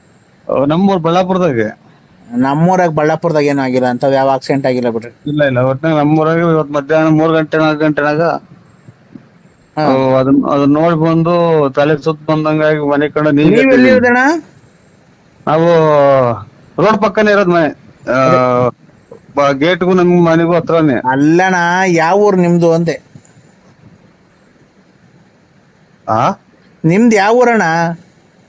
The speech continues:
Speaker 1: ಓಯ್, ಯಾರಣ್ಣ ಇದು?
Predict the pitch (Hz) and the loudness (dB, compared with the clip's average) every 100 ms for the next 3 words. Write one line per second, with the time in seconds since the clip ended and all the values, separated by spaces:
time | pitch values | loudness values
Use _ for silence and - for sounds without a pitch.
0 | _ _ _ _ _ _ _ _ _ - | _ _ _ _ _ _ _ _ _ -4
1 | 151 175 156 123 98 - _ _ 123 147 | -2 0 0 -2 -6 -16 _ _ -2 0
2 | 160 160 151 147 156 113 - | 0 0 0 0 0 -2 -8